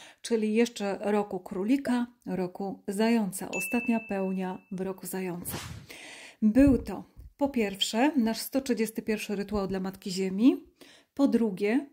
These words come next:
pierwszy rytuał za duszę zwierząt i pierwszy rytuał za drzewa.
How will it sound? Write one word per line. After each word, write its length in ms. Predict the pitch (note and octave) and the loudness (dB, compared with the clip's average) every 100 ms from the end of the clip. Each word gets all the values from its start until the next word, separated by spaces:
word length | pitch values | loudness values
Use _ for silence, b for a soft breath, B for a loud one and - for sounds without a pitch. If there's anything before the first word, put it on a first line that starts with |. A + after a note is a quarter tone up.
| _ | _
pierwszy 580 | B3+ C4+ E4 - - A3+ | 4 4 2 -4 -2 -2
rytuał 440 | G#3+ A3 A#3 G#3+ | -2 0 0 0
za 160 | G3+ G3+ | -2 -4
duszę 320 | G#3+ G#3+ G#3 | -4 -4 -4
zwierząt 680 | G3 F#3+ F3+ F3+ B3 D#4 - B B B - | -2 -2 -2 4 4 4 0 B B B -4
i 120 | A3 | -4
pierwszy 560 | - C4+ E4+ - C#4+ A#3+ | 2 2 2 0 2 2
rytuał 760 | A3+ G#3+ G3 G3+ A#3 C#4+ - - _ _ _ _ _ _ - | 0 -2 -2 2 4 4 0 -18 _ _ _ _ _ _ -12
za 240 | G#3+ A#3 G#3+ | -4 0 0
drzewa. 680 | F#3+ F3+ G#3 F#3+ G#3 C#4+ | 0 0 0 2 2 2